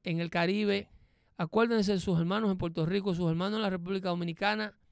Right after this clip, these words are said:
Speaker 1: Eh, llamen a sus parientes. Ahí está Remitly, que es una gran aplicación. Si Remitly quiere un auspicio para acá, yo confío en esa aplicación, así es que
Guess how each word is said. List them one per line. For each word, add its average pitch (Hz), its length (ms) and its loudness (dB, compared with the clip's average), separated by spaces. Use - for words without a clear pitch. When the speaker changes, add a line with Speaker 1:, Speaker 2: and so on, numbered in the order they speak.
Speaker 1:
Eh, 170 640 -2
llamen 233 320 2
a 202 60 2
sus 185 120 0
parientes. 202 760 -2
Ahí 180 220 2
está 196 640 2
Remitly, 247 680 0
que 220 80 2
es 196 60 6
una 214 180 2
gran 214 300 2
aplicación. 220 840 0
Si 185 200 -6
Remitly 202 500 -6
quiere 233 260 -2
un 233 80 -6
auspicio 214 460 -4
para 202 140 -8
acá, 220 240 -2
yo 208 340 0
confío 226 360 -4
en 233 60 -4
esa 202 140 -4
aplicación, 208 680 -6
así 180 180 -6
es 202 100 -8
que 170 260 -6